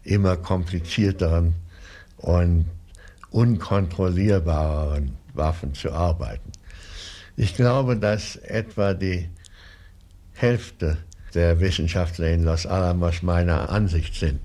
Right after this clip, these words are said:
Ich weiß, dass viele der Ansicht sind, dass man, äh, untersuchen soll, was man machen kann, aber nicht S D I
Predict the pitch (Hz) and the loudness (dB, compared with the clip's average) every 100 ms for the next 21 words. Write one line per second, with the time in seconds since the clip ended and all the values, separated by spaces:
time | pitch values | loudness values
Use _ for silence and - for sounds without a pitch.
0 | - - - - - 92 - 101 101 110 | -10 -16 -16 -16 -8 -6 -2 2 2 0
1 | - 98 90 85 - 143 151 98 87 87 | -2 -2 -4 -4 -2 0 2 2 0 -4
2 | - - - - - - 95 69 104 101 | -12 -20 -20 -20 -12 -4 0 0 0 0
3 | 95 85 101 98 85 - - - - - | -2 -2 -2 -2 -2 -8 -18 -20 -20 -2
4 | 95 92 - 98 98 85 87 - - - | 0 0 0 0 2 0 -2 -8 -20 -20
5 | - - - - - - 95 87 85 101 | -20 -20 -20 -20 -14 -4 2 2 2 0
6 | 95 92 87 135 151 117 87 87 85 87 | 2 2 2 2 2 0 0 2 2 2
7 | 82 - - 73 80 92 - - 101 90 | 0 -4 -12 -6 0 0 0 -4 -4 -2
8 | 90 104 - 80 73 78 85 107 - - | 0 -2 -2 -6 -6 -4 -2 -4 -8 -18
9 | - - - 90 92 95 95 92 120 131 | -20 -20 -4 0 0 2 2 2 4 2
10 | - - - - - 98 82 - 90 85 | -2 -12 -16 -10 0 0 0 0 0 2
11 | 87 90 | 2 2